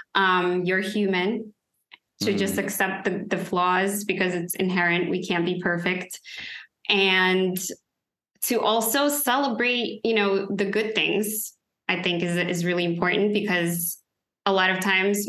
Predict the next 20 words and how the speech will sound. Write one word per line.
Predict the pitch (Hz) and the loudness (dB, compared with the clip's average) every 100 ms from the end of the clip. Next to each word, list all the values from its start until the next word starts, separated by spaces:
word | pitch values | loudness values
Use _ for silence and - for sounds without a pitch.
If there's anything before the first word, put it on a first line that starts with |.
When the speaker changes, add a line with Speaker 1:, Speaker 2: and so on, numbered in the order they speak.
| - | -4
Speaker 1:
maybe, | 180 180 - 170 - _ _ | -2 -2 -2 -8 -10 _ _
maybe | 185 190 202 190 185 180 - | -2 0 2 2 0 -2 -2
the | 175 | 0
way | 170 170 170 | 0 0 0
people | 175 170 | -2 -2
were | 165 170 | -2 0
brought | 208 220 | 0 2
up, | 262 262 - - - - | 2 2 0 -6 -14 -4
like, | 180 175 175 | 0 0 0
for | 185 | 0
myself, | 190 214 214 214 196 196 196 - | 2 2 2 0 0 0 -2 -4
a | 175 | 0
lot | 175 175 | 0 0
of | 175 | -2
times | 180 175 170 180 - - | -2 0 0 -2 -4 -6
we | 180 170 | -4 -2
focused | 170 170 175 170 | 0 0 0 0
on | 180 170 | 0 2
the | 175 | 2
lack | 170 165 180 160 - | 2 2 2 -2 -8